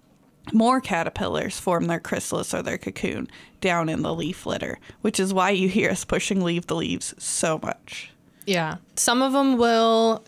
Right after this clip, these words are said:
Speaker 2: make a little den or a little burrow just underneath the surface. A lot of beetles will go underground, and then they will crystallize and then turn, go from basically a larva into, um, the beetle. And so a lot of our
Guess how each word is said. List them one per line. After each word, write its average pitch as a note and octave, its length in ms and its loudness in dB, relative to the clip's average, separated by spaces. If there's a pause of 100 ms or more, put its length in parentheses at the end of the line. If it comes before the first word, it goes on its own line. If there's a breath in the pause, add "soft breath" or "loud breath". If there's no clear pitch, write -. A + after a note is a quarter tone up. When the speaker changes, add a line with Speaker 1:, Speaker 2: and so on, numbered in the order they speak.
Speaker 2:
make G#3 320 2
a G#3+ 60 4
little G3 560 4 (220)
den F3+ 480 2
or G3 100 0
a F#3+ 80 4
little F#3 160 4
burrow F3+ 680 2
just F#3+ 360 0
underneath F#3+ 580 2
the F#3+ 80 0
surface. F#3 380 0
A - 60 2
lot G#3 180 4
of F#3 100 -2
beetles F#3 500 0 (440 loud breath)
will G#3+ 120 6
go G3+ 300 4
underground, G3 720 2
and F3+ 200 2
then F3 260 2
they F3+ 140 2
will F3 200 0
crystallize F3+ 720 0
and F3 200 0
then E3+ 420 0
turn, F3 360 2
go F3+ 180 0
from F3 220 0
basically F3 360 0
a F3 80 2
larva E3+ 320 0
into, E3+ 800 0
um, E3+ 280 -2
the F3+ 100 -4
beetle. G3 440 2 (380 loud breath)
And G3 140 4
so F3+ 120 2
a E3+ 60 0
lot F#3+ 240 0
of G3+ 80 -2
our F#3 380 2